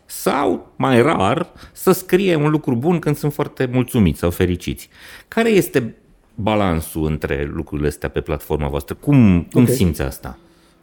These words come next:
Speaker 2: Uh, cum spuneam mai devreme, în două mii unsprezece, începând ca un forum, am plecat
Speaker 1: Mhm.
Speaker 2: aproape pe, preponderent în zona aceea, o
Speaker 1: A fost
Speaker 2: platformă
Speaker 1: toată
Speaker 2: unde
Speaker 1: lumea și-a vărsat frustrările.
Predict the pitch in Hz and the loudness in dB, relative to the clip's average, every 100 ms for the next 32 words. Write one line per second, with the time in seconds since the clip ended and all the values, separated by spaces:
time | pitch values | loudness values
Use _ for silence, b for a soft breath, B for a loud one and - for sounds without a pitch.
0 | _ 139 - - 170 156 180 185 180 156 | _ -6 -6 2 2 4 4 6 6 6
1 | 156 170 170 160 156 151 143 139 156 156 | 6 6 6 6 6 8 6 6 8 8
2 | 160 160 156 147 - 147 143 143 139 135 | 6 4 2 2 2 4 6 6 6 4
3 | 127 131 143 139 139 120 - 120 113 143 | 2 0 0 2 4 2 0 0 2 0
4 | 160 156 143 131 92 - 117 - - - | -2 -6 -8 -2 2 2 2 -2 -12 -6
5 | 127 135 131 120 123 - - 131 127 120 | -2 0 0 -2 -6 -8 -2 0 4 2
6 | 127 120 123 117 123 120 - 110 101 98 | 2 2 2 4 2 0 -2 -4 -4 -4
7 | 101 101 b _ 135 - 117 92 135 127 | -10 -12 b _ -2 0 0 2 4 6
8 | 127 120 92 120 87 87 78 80 85 76 | 6 6 6 6 4 2 -2 0 -2 -4
9 | 76 - - 107 | -10 -10 -6 -4